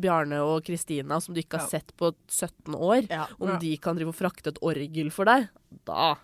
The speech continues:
Speaker 3: Men er det, er det liksom økonomisk lurt, eller er det bare frekt?
Speaker 1: Billig og lurt.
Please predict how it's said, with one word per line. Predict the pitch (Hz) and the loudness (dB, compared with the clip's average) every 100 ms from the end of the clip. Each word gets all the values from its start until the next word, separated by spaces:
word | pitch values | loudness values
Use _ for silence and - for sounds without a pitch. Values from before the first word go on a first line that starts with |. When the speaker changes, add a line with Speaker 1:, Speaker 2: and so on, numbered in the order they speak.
| _ - - - | _ -20 -18 -8
Speaker 3:
Men | - 262 | 0 8
er | 196 185 | 8 10
det, | 233 247 - _ _ | 6 4 0 _ _
er | 180 175 | 0 2
det | 214 254 - | 2 0 -2
liksom | 226 240 226 - - | -4 -4 -6 -12 -8
økonomisk | 220 269 240 190 196 240 - | -6 -2 -2 -2 -2 -4 -4
lurt, | 220 370 | -2 -2
eller | - 302 | 0 0
er | 180 147 | 0 -2
det | 185 | -2
bare | 202 - | -2 -2
frekt? | - 202 - - - - - - _ | -8 -10 -10 -16 -18 -20 -20 -20 _
Speaker 1:
Billig | 196 180 196 156 151 | -12 -2 0 2 0
og | |
lurt. | 147 156 - | 0 -2 -4